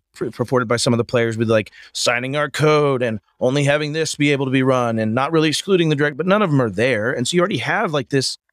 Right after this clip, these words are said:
if I was a threat actor, I'm gonna go buy two or three main tools and see what has no restrictions upon it when I wanna do something, inject a process into it, or,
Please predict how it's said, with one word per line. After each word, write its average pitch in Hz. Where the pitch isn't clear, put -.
if 113
I 214
was 214
a 151
threat 165
actor, 123
I'm 135
gonna 147
go 127
buy 120
two 147
or 143
three 131
main 120
tools 117
and 101
see 120
what 110
has 110
no 110
restrictions 101
upon 95
it -
when 98
I 92
wanna 92
do 87
something, 76
inject 98
a 104
process 95
into 85
it, 71
or, 98